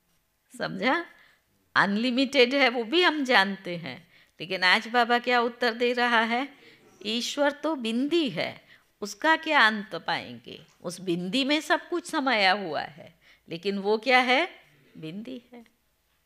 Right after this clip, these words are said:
बाप कहते हैं, "इस रचना के आदि मध्य अंत को कोई नहीं जानते।"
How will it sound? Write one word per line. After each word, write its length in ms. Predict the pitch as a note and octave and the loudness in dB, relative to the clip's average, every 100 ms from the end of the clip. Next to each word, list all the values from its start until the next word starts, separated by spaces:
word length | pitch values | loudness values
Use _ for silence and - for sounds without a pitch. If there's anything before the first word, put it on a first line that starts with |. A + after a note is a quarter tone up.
| _ _ _ - _ _ _ _ _ - _ _ _ - | _ _ _ -20 _ _ _ _ _ -20 _ _ _ 2
बाप 320 | D#3+ E3+ - | 4 2 -6
कहते 360 | F3 F3+ - D3+ | -8 -8 -10 -10
हैं, 600 | D#3+ C#3 F3 C#4 C#4 _ _ _ | -8 -6 -6 -6 -10 _ _ _
"इस 220 | G3 G3+ D#3+ | -10 -8 -4
रचना 580 | F3 G#3 - C4 C4+ | -2 -2 -6 -4 -2
के 320 | C4 A#3 G#3 - | -4 -6 -8 2
आदि 320 | E3 E3+ - | 2 2 -6
मध्य 500 | F3+ D3+ E3+ E3+ - F3 | -6 -8 -8 -12 -6 -2
अंत 340 | G#3+ A#3 B3 | -2 -2 -8
को 460 | A#3+ E3 B2+ - - _ _ _ _ _ - | -10 -10 -10 -12 -20 _ _ _ _ _ -2
कोई 440 | A3 B3 B3+ A#3+ | 4 4 4 0
नहीं 380 | G3+ F3 - D3+ | -4 -6 -8 -16
जानते।" 640 | - - - E3 - - | -14 -16 -18 -20 -20 -20